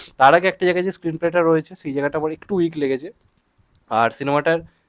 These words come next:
ক্যামেরা অ্যাঙ্গেলগুলো খুব একঘেয়ে একঘেয়ে লেগেছে আমার, সেটাকে আরেকটুখানি খেলিয়ে খেলিয়ে দেখানো যেত, এটা আমার কোথাও একটু মনে হয়েছে। মানে সিনেমাটোগ্রাফিটা আরেকটু বেটার হতে পারতো কিছু কিছু অ্যাঙ্গেল থেকে বিচার করে দেখতে গেলে।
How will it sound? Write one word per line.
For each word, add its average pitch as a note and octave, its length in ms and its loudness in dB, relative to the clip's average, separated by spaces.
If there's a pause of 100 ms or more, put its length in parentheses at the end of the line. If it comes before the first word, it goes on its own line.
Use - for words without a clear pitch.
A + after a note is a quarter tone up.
(220)
ক্যামেরা D#3+ 280 -4
অ্যাঙ্গেলগুলো F3 520 -8
খুব E3 240 -16 (260)
একঘেয়ে D3 300 -4
একঘেয়ে C3 200 -10
লেগেছে G#2 260 -16
আমার, F#2 160 -20 (380)
সেটাকে D3+ 240 -12
আরেকটুখানি D3+ 380 -6
খেলিয়ে C#3 320 -14
খেলিয়ে C#3 220 -12
দেখানো A2+ 280 -6
যেত, G2+ 120 -12
এটা A2+ 160 -2
আমার C3+ 120 -2
কোথাও C3 200 -14
একটু B2+ 140 -18
মনে A2 160 -12
হয়েছে। G2+ 220 -18
মানে A#2+ 80 -14
সিনেমাটোগ্রাফিটা D3+ 640 -6
আরেকটু C3 180 -4
বেটার A#2+ 260 -14
হতে - 160 -18
পারতো - 340 -14 (400)
কিছু C#3 140 -6
কিছু C#3 160 -4
অ্যাঙ্গেল A#2 340 -2
থেকে G#2+ 200 -16
বিচার G#2 260 -12
করে G2+ 180 -10
দেখতে G2+ 280 -16
গেলে। F#2 180 -14